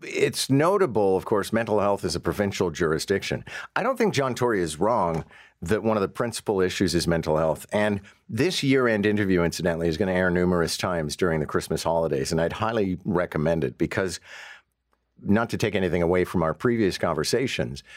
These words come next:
but sometimes it's just sort of, "How you doing? What's the year been like? What are you gonna do next year?" And this time we got into some pretty animated discussions,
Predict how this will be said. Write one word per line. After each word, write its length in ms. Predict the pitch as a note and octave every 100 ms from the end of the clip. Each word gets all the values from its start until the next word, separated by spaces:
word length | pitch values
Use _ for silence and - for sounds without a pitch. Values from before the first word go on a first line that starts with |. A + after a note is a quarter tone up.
| - _
but 160 | F#2 G2
sometimes 460 | B2 A2+ A#2+ F#2 G2
it's 100 | -
just 200 | F#2+ -
sort 180 | F2+
of, 140 | E2 C#2+
"How 160 | -
you 160 | E2+ E2
doing? 480 | F2+ G2+ F2+ F2+ E2
What's 260 | E2 -
the 80 | F#2
year 220 | E2+ F#2+
been 160 | F2 D#2
like? 340 | D#2 D#2 C#2
What 100 | E2
are 40 | D2+
you 40 |
gonna 160 | C#2 D2+
do 160 | D2+
next 380 | D2 E2 - -
year?" 320 | D2+ A#1+ B1 -
And 160 | F#2+ D3+
this 100 | -
time 180 | F#3
we 120 | C#3+ A#2+
got 100 | B2
into 220 | A#2+ G2+
some 180 | - G2+
pretty 300 | C3+ C3+ A#2
animated 440 | A2 G2+ F2+ D2+
discussions, 640 | C#2 - F#2 F2 C2+ A#1+